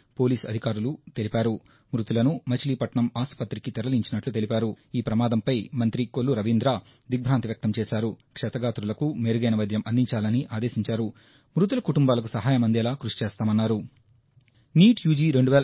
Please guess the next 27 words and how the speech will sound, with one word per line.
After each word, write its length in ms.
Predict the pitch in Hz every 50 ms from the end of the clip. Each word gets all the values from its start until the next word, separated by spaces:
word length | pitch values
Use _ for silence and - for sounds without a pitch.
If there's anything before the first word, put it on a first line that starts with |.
| - 131
ఇరవై 180 | 123 127 135
నాలుగు 280 | 131 123 120 120 123 139
ప్రశ్నాపత్రం 600 | - - 113 - - 123 113 117 110 127 117 113
లీకేజీకి 360 | 113 123 123 135 117 120 110
సంబంధించి 640 | - 113 110 113 110 110 110 113 - - 139 147 -
ఎటువంటి 300 | 120 - 123 117 113 - -
ఆధారాలు 460 | 117 120 117 135 139 123 123 123 113 113
లేవని 420 | 110 110 113 120 127 131 107 101 - - _ _ -
కేంద్ర 240 | 135 123 120 120 117
విద్యాశాఖ 480 | 107 107 107 135 123 - 120 - 117
మంత్రి 320 | 110 110 107 101 127 139 135
ధర్మేంద్ర 380 | 101 104 113 120 120 113 110
ప్రధాన్ 300 | - 113 101 117 127 135
స్పష్టం 340 | 135 - - 104 - 120 110 104
చేశారు. 380 | 113 104 - 113 107 113 110 - _ _ _ _ _ _ _ - 117
ఢిల్లీలో 420 | 120 113 117 120 117 127 147 - - 127
నిన్న 340 | 120 117 113 117 117 101 - - _ _ _ -
కేంద్ర 280 | 170 196 220 - -
విద్యా 280 | 139 120 113 113 131 131
మంత్రిత్వ 340 | 117 110 110 - - - 117
శాఖ 180 | - 120 107 -
బాధ్యతలు 380 | 113 110 113 120 127 113 123 107
స్వీకరించిన 520 | - - 113 - - 110 110 104 - 117
తర్వాత 520 | 104 - 107 113 120 120 - - 135 139 - 120
మంత్రి 260 | 113 113 - 120 113
ధర్మేంద్ర 360 | - - 127 135 131 110 107
ప్రధాన్ 300 | - 110 110 120 113